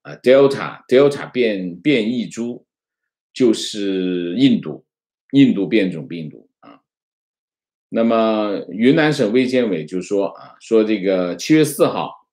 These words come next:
那么发现的这个三，三例本土病例当中，其中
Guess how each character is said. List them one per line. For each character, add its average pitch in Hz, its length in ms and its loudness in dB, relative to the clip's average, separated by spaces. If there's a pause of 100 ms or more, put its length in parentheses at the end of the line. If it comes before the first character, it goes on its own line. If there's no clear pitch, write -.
(1500)
那 107 120 -4
么 104 240 0
发 113 200 -2
现 120 240 0
的 101 120 2
这 95 120 -4
个 92 140 0
三， 117 500 -2
三 123 300 -2
例 120 120 0
本 208 280 -2
土 69 640 -12 (300)
病 131 180 2
例 104 120 -2
当 95 200 -4
中， 95 240 -4
其 120 260 -2
中 117 420 0